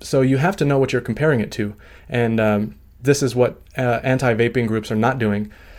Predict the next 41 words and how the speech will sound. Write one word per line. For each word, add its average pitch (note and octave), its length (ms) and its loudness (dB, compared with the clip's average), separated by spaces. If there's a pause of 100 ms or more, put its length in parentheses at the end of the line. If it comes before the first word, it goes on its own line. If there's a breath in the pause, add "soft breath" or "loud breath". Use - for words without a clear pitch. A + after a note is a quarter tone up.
(280 loud breath)
Um, A2 300 0
there's A#2+ 180 2
also B2+ 260 6
a A#2+ 60 2
myth B2 280 0
that A2 340 0
it's C3 140 -4
all C3+ 140 4
or B2 60 2
nothing. B2 460 0 (360 soft breath)
Uh, A2+ 220 -4
that's A2+ 200 -2
simply B2 220 0
not A2 140 0
true, G#2+ 340 0 (360)
according A#2 320 -2
to A#2 80 -6
Doctor A2 260 -4
Siegel. G#2+ 380 -2 (240 loud breath)
He C3+ 80 -4
says B2 240 2
that A#2+ 180 0
there's B2 240 6
a A2 80 2
health C3+ 240 0
benefit A#2+ 320 0
to A#2 60 -4
smoke - 400 -4 (120)
fewer D3 320 2
cigarettes A#2+ 360 0
per - 120 -4
day. A#2 260 0 (920)
Dual C#3 220 4
use, B2 400 0 (320 loud breath)
it, C3+ 180 0 (280)
it C3 140 2
won't C#3 200 4
help E3 180 2
with C#3 200 2
heart C3+ 240 2
disease, G#2+ 480 -2